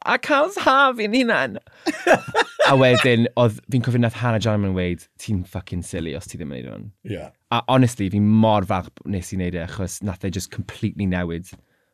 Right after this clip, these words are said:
Speaker 1: bywyd fi.
Speaker 2: Wel, ie, ma' fe'n rhoi fel sort of, um, work ethic
Speaker 1: Massive.
Speaker 2: i ti yn syth neu gweld. So
Speaker 1: A
Speaker 2: pan
Speaker 1: t'mo, o'n i'n un deg chwech, so oedd e kind of, nath e roi cic lan fy nhîn i.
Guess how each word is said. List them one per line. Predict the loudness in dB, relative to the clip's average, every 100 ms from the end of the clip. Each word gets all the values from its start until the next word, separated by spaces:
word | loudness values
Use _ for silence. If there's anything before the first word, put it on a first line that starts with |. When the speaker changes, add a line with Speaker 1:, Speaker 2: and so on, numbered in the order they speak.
| _
Speaker 1:
bywyd | -8 -6 -8
fi. | -10 -10 -12 -4
Speaker 2:
Wel, | 2 4
ie, | 4
ma' | 2 2
fe'n | 0 2
rhoi | 2
fel | 2 -2
sort | 0 0
of, | 2 2
um, | 2 2 -2 -8 _ -16 -16 _ -16 -16 _ _ -2
work | 2 2 0
ethic | -4 -2 -4 -6 -16 -4
Speaker 1:
Massive. | 0 0 -2 -6 -4 -4 -4
Speaker 2:
i | -8
ti | -4 -4 -2 -6 -8
yn | -8 -6 -8
syth | -6 -6 -6 -6
neu | -6
gweld. | -6 -6
So | -6
Speaker 1:
A |
Speaker 2:
pan | -4 0
Speaker 1:
t'mo, | 2
o'n | 2 2
i'n | 2
un | 2
deg | 0 -2
chwech, | 0 2 2 -2
so | -6 0 2 2 -2 _ -8
oedd | -4 -2
e |
kind | -4 0 2 2 2
of, | -2 -4 -12 -6
nath | -4 0
e |
roi | -2
cic | -2 -4 -4 -4
lan | -4 -2
fy | -2
nhîn | -2 0 0
i. | -4